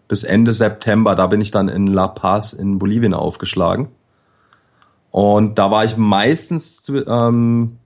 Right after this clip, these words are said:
unterwegs, also mal irgendwie ein paar Tage hier und ein paar Tage dort und relativ lang, also so zweieinhalb Wochen, glaub ich, insgesamt bei diesem San Pedro de Atacama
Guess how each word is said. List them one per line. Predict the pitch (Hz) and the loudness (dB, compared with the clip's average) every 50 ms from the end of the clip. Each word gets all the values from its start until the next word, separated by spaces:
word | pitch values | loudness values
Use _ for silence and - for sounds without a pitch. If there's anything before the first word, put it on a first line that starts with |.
| _ _ _ _ - | _ _ _ _ -6
unterwegs, | - 120 117 110 113 98 98 107 131 160 156 - | -2 0 2 2 2 2 2 2 0 0 0 -2
also | 107 101 92 101 | -2 -2 -2 0
mal | 95 90 87 85 85 87 78 - - | 0 0 0 2 0 0 -2 -4 -10
irgendwie | - 80 82 90 92 | -12 -8 -4 -2 -2
ein | 90 85 | -2 -2
paar | 92 90 82 | -4 -4 -6
Tage | - - 87 80 82 82 85 | -4 -2 -2 -2 -2 -2 -4
hier | 85 90 92 98 104 104 | -6 -4 0 0 2 2
und | 98 92 95 | 0 0 -2
ein | 92 | -4
paar | 90 95 90 85 | -4 -4 -4 -4
Tage | - 90 82 82 82 87 | -2 -2 -2 -2 -2 -4
dort | 82 80 82 101 131 143 - - - | -4 -2 0 0 0 -2 -6 -12 -12
und | - 92 101 95 | -8 -6 -4 -2
relativ | 95 92 90 101 110 107 - - 101 95 - - | 0 0 2 2 2 0 0 -2 -4 -4 -2 -2
lang, | 90 87 92 98 98 | -2 0 0 0 0
also | 92 90 90 95 | 0 0 -2 -4
so | 90 - - 95 | -6 -6 -6 -8
zweieinhalb | - - - - 87 87 95 98 95 87 80 - | -8 -6 -4 -2 0 0 0 0 0 -2 -2 -2
Wochen, | 87 95 117 123 | -2 -2 0 0
glaub | 117 107 101 98 | 2 2 2 2
ich, | 101 101 | 0 -2
insgesamt | 107 101 - - 98 - 104 98 95 95 95 - _ _ _ - - - _ _ _ | -4 -6 -6 -6 -8 -4 -2 0 0 0 -2 -4 _ _ _ -20 -20 -20 _ _ _
bei | - - | -4 -2
diesem | 95 101 98 98 110 98 | 0 0 0 0 -2 0
San | 98 95 92 95 | 0 0 0 0
Pedro | - 104 98 95 - - 92 | 0 0 -2 0 0 -2 0
de | 87 92 | 2 2
Atacama | 87 87 - 92 - - 95 92 101 123 151 185 | 0 0 -2 -4 -4 -2 -2 0 0 0 0 -2